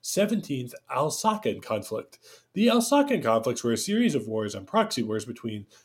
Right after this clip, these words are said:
Alsakan and Coruscant to determine which would be the galactic capital. Seventeen such conflicts were fought over more than fourteen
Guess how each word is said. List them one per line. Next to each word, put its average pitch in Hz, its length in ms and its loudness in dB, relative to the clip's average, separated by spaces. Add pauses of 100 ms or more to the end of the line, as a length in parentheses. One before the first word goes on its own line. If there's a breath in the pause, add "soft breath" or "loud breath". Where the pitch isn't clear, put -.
(120)
Alsakan 131 560 -2
and 107 140 -6
Coruscant 135 460 0
to 123 60 -14
determine 117 540 -4
which 190 220 -4
would 165 100 -6
be 135 140 -4
the 123 100 -2
galactic 110 440 -4
capital. 113 440 -4 (340 soft breath)
Seventeen 214 1000 -2
such - 320 0
conflicts 107 460 -4
were 101 80 -2
fought 110 320 -2
over 107 260 -6
more 110 300 -2
than 104 240 -6
fourteen 131 600 -6